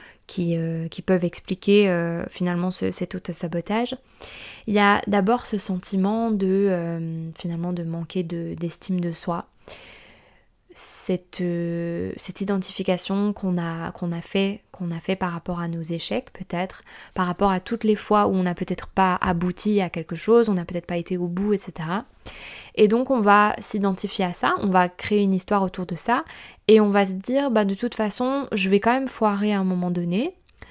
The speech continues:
je vais quand même pas assurer, ou, ou tout simplement si par exemple on est de nature perfectionniste, on va dire de toute façon ça sera pas parfait,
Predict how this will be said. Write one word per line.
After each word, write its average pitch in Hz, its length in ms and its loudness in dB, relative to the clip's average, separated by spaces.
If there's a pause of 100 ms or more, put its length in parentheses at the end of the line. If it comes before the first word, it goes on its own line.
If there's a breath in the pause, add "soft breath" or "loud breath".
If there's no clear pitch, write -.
(200 loud breath)
je 190 100 0
vais 190 120 6
quand 202 100 2
même 254 200 2
pas 220 160 6
assurer, 196 640 0 (240)
ou, 110 300 -6
ou 226 420 4
tout 226 120 -6
simplement 214 440 0
si 202 140 -6
par 185 120 0
exemple 196 280 0
on 175 100 0
est 165 240 -4
de 175 100 -2
nature 180 340 -2
perfectionniste, 196 580 -4
on 180 60 -2
va 175 100 -2
dire 185 120 -2 (300 loud breath)
de 240 80 4
toute 240 160 -2
façon 254 260 0
ça 226 140 2
sera 190 220 -2
pas 208 180 -2
parfait, 220 520 -2